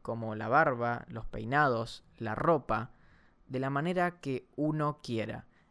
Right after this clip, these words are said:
e ir cambiando esos estilos dependiendo del contexto y la situación. Algo muy importante para poder conectarnos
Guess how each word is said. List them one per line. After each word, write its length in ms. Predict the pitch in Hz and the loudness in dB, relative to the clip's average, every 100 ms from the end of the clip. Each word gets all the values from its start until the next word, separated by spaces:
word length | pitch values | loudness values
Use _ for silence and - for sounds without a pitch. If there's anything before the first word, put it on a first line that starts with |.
| - | -2
e 60 | 175 | 0
ir 200 | 208 - | 0 0
cambiando 480 | 160 170 233 190 | 0 2 2 0
esos 220 | 131 127 - | -6 -8 -12
estilos 500 | - 175 147 143 - | -8 -4 -4 -6 -8
dependiendo 800 | 135 127 127 131 147 151 147 135 | -8 -6 -6 -2 -2 -2 -2 -2
del 180 | 120 | -4
contexto 760 | 117 117 117 139 - - 165 - | -4 -8 -4 -4 -4 -4 -4 -4
y 120 | 147 | -8
la 100 | 110 | -8
situación. 680 | - - 113 107 110 98 - _ _ _ _ - | -10 -12 -12 -10 -12 -12 -16 _ _ _ _ 2
Algo 220 | 208 208 | 4 4
muy 200 | 202 202 | 2 0
importante 800 | 175 139 131 170 185 175 170 170 | 0 0 0 0 0 0 -2 -2
para 600 | - 131 120 117 110 - | 0 2 2 0 -4 -4
poder 300 | 127 165 180 | 0 0 -2
conectarnos 880 | 160 123 - 156 135 117 110 - | -4 -4 0 0 0 -6 -8 -14